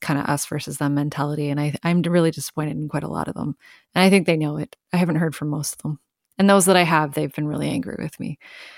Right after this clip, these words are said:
But I'm, I'm happy to say to whoever's listening that I'm fine with that. To me, that's relationships and friendships or so-called professional relationships that I'm,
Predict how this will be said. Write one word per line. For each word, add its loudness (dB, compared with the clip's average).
But 0
I'm, 0
I'm 0
happy 4
to -4
say 2
to 0
whoever's 0
listening -2
that -4
I'm 0
fine -2
with -6
that. -6
To 0
me, 4
that's -2
relationships -2
and -4
friendships -4
or -6
so-called -6
professional -4
relationships -4
that -6
I'm, -6